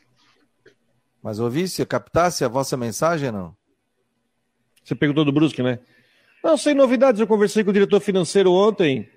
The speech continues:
Speaker 2: Tem o dinheiro da Copa do Brasil, eles estão bem tranquilos do que tá acontecendo, já tem novos patrocínios engatados, então acho que a coisa vai andar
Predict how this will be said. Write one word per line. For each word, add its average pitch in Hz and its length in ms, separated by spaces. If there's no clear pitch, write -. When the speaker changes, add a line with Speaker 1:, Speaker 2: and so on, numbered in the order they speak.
Speaker 2:
Tem 262 140
o 262 80
dinheiro 233 260
da 214 140
Copa 208 260
do 196 60
Brasil, 190 560
eles 202 140
estão 185 200
bem 214 160
tranquilos 196 440
do 180 80
que - 40
tá 185 60
acontecendo, 185 680
já 175 120
tem 185 200
novos 175 320
patrocínios 160 560
engatados, 165 500
então 185 260
acho 180 120
que 185 80
a - 40
coisa 185 240
vai 175 160
andar 175 320